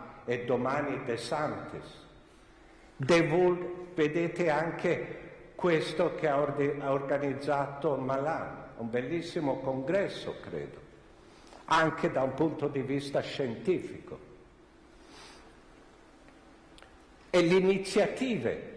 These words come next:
che la sicre porta avanti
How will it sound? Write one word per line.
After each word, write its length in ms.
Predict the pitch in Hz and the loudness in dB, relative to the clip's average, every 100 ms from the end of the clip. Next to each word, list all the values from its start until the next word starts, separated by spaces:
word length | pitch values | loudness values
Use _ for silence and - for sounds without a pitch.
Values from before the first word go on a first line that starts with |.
| - - - - - - - - - | -16 -20 -20 -20 -20 -20 -20 -20 0
che 160 | 180 | 4
la 140 | 143 135 | 4 2
sicre 600 | - 180 - - 160 131 | 2 0 -2 -6 -2 -2
porta 440 | - 147 143 147 | 0 -2 -2 -4
avanti 640 | 139 160 175 107 - - | -4 -2 -2 -4 -10 -14